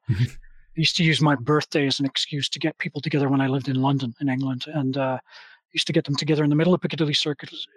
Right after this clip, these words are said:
Speaker 2: Circus on my birthday, just using my birthday as a, an excuse, 'cause I wanted my different sets of friends to get to know each other, you know?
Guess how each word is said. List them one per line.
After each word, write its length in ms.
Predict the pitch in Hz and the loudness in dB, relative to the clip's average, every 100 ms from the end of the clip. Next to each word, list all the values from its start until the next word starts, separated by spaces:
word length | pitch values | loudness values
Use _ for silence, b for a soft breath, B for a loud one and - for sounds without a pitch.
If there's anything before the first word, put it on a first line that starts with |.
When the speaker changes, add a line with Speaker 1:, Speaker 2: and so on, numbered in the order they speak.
| _ | _
Speaker 2:
Circus 420 | - 180 165 147 | -2 0 -2 -2
on 60 | 156 | 0
my 180 | 139 135 | 0 0
birthday, 360 | 151 147 143 | -4 -2 -4
just 240 | 147 180 - | 0 -2 0
using 160 | 160 | 0
my 80 | 156 | 0
birthday 320 | 135 143 151 | 0 -2 -4
as 140 | 131 - | -2 -2
a, 80 | 131 - b b | -6 -12 b b
an 40 | 165 | 0
excuse, 400 | - - 180 - | 0 2 2 2
'cause 160 | - | 2
I 60 | 147 | 2
wanted 320 | 156 156 139 b b b _ _ | 4 2 -2 b b b _ _
my 160 | 170 147 | 2 4
different 380 | 139 156 151 - | 4 2 0 -2
sets 300 | 147 - 143 | -4 -4 -6
of 40 | |
friends 400 | - 160 147 123 | -2 2 2 0
to 80 | - | -2
get 160 | 147 - | -6 -2
to 100 | 143 | 0
know 160 | 139 147 | 0 2
each 180 | - | -2
other, 220 | 139 127 - | -4 -10 -8
you 80 | 165 | -4
know? 120 | 147 | -4